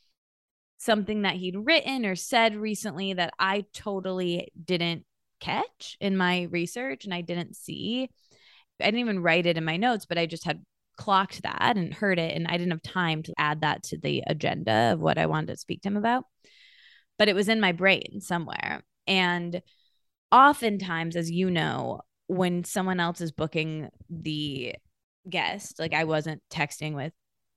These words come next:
Joshua Jackson at that point to figure out the Zoom or whatever. It was his manager and agent talking to his publicist. And then suddenly we're both on the Zoom together. And often they'll tell you, "How much time do you need?" And my show's really long. It's, like, an hour and a half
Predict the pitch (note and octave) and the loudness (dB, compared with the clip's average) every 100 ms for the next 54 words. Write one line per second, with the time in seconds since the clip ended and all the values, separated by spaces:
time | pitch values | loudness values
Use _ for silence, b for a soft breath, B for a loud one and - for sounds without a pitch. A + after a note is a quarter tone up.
0 | _ - D3+ D3 E3 - D#3 - D#3 D#3 | _ -4 -4 -2 -2 -2 -2 -6 -6 -6
1 | - - _ E3 D#3+ C#3+ - C3 G#2+ - | -10 -14 _ -4 -2 -4 -2 -6 -6 -8
2 | F3+ - D#3 D#3 D3 D#3+ D#3+ D#3+ D#3+ D#3 | -10 -4 -4 -4 -6 -6 -2 0 0 -4
3 | D#3 E3 D#3+ - - - - - C#3+ D#3 | -4 -4 -4 -4 -4 -6 -12 -6 -2 0
4 | D#3 - D#3 D#3+ - - - F3 E3 D#3+ | -2 -4 -8 -8 -16 -20 -8 -2 2 4
5 | D#3 D#3+ D#3 D#3 D#3 - D#3+ D#3 D#3 D#3 | 2 -2 -6 -6 -6 -2 0 0 -2 -4
6 | C#3+ D3+ D3+ D#3 F#3+ E3 E3 D#3 D3 - | -4 -4 -4 -4 -2 0 -2 -4 -6 -8
7 | D3 C#3+ D3 D#3+ D3 C#3+ D3 D3 - - | -6 -4 -6 -4 -4 -4 -6 -2 -4 -4
8 | - - - D#3 - - - - - - | -6 -6 -6 -6 -6 -8 -6 -6 -6 -6
9 | G3+ G3+ F3+ F3 E3 - b b b b | -2 0 0 -4 -6 -10 b b b b
10 | b b _ _ - A3 A3+ G#3 F#3+ F3+ | b b _ _ 6 10 10 8 2 2
11 | F3 E3 E3 F3 E3 D#3+ D#3 D3+ D3+ D3 | 2 0 0 0 2 2 2 2 2 0
12 | - E3+ D#3+ - D3 D3+ D3 C#3+ C#3+ D#3+ | -2 -4 -4 -4 -2 -2 -2 -4 -2 0
13 | D#3 C#3+ - D#3+ D#3 D3+ D3+ C#3+ D3 - | 0 0 0 0 2 2 2 0 0 -2
14 | A2 D3+ D3+ D3+ C#3 A2 - - - - | -4 -4 0 2 0 -2 -6 -6 -6 -8
15 | - D3 D3 - C#3+ D3+ D3 D3 | -2 -2 -2 -4 0 2 2 -2